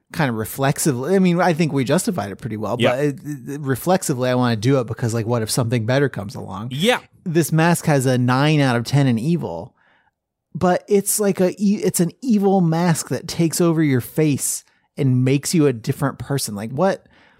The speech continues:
Speaker 1: what is the difference between a nine and a ten? Like, how, how would it be different? Like, it would just be faster at doing what it already does,
Speaker 2: <laughs>
Speaker 1: the mask?
Speaker 2: I think if it were a ten,
Speaker 1: Or if it had a body, it would be a ten.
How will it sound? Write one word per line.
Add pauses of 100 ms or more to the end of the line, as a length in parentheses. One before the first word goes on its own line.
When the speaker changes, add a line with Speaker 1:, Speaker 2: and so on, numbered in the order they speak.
(440)
Speaker 1:
what
is
the
difference
between
a
nine
and
a
ten?
Like,
how, (160)
how
would
it
be
different? (640)
Like,
it
would
just
be
faster
at
doing
what
it
already
does,
Speaker 2:
<laughs>
Speaker 1:
the
mask? (180)
Speaker 2:
I
think
if
it
were
a (140)
ten,
Speaker 1:
Or
if
it
had
a
body,
it
would
be
a
ten.